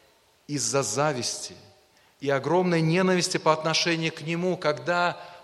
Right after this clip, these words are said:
ослеплена была всякая логика. Они просто ненавидели Его. И поэтому уже там не было никаких доводов, был просто ор, как мы сегодня говорим. «Распни его, распни его».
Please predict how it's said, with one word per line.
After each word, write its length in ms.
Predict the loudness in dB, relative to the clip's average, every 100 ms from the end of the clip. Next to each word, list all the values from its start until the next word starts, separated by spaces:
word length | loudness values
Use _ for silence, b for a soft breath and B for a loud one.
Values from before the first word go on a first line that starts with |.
| -8
ослеплена 640 | -4 -2 -2 -2 2 4
была 220 | 4 2 2
всякая 480 | 0 0 0 2
логика. 580 | 2 4 4 2 -6 -10 -16 -20 b b b -4
Они 240 | -2 0
просто 520 | 2 4 4 2 0
ненавидели 760 | 2 6 8 8 4 4 2 2
Его. 320 | 0 -2 -8 -18 -20 B B B -6
И 80 |
поэтому 520 | 4 6 6 4 2 0
уже 280 | 2 4
там 280 | 4 4 4
не 140 | 2 2
было 200 | 4 4
никаких 580 | 4 2 2 0 -2
доводов, 500 | 4 6 6 4 2 B B B
был 200 | 0 2
просто 520 | 2 4 6 4 4 2
ор, 440 | 4 8 10 10
как 200 | 6 0
мы 80 | 0
сегодня 400 | 0 0 -2 -2
говорим. 500 | 0 0 0 -2 -8 B B
«Распни 800 | 0 2 2 -2 -2 0 0 0
его, 320 | 0 -2 0
распни 720 | 2 2 0 -4 -4 -4 -4
его». 260 | -6 -8 -14